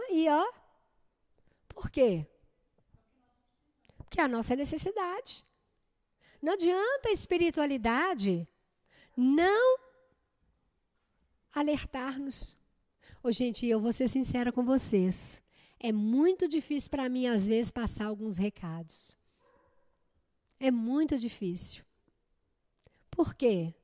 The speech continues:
Porque realmente é substancial. Vai mexer. Muitas vezes vai ter que doer.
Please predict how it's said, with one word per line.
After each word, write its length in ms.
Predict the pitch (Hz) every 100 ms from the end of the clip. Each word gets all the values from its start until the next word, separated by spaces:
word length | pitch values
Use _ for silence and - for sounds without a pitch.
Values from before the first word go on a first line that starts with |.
| _ _ _ _ _ - - _
Porque 300 | - - 285
realmente 840 | 214 269 349 330 262 330 349 - -
é 280 | 294 403 453
substancial. 1080 | - 311 277 - 262 247 240 202 180 180 190 _ _ _ - -
Vai 440 | 196 240 349 392
mexer. 800 | 381 392 359 - - 320 311 311 - _ _ _ _ - -
Muitas 400 | 247 285 277 208
vezes 280 | 247 269 208
vai 180 | 240 247
ter 180 | 269
que 120 | 262 269
doer. 520 | 262 294 254 262